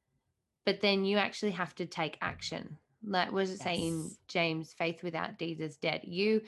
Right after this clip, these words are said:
Speaker 1: it's one thing to have faith, but it's another thing. You have to actually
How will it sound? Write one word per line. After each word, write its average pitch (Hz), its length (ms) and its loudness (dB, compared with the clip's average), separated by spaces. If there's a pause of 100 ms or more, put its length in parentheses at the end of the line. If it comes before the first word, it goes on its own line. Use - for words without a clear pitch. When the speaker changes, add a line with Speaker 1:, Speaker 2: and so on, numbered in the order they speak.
(220)
Speaker 1:
it's 202 220 2
one 208 180 6
thing 233 200 0
to 202 100 -6
have 180 180 0 (140)
faith, 160 360 -4
but 196 120 2
it's 180 200 -6
another 175 360 2
thing. 156 380 -4
You 165 120 -2
have 175 280 -2
to - 140 -4
actually 170 600 -2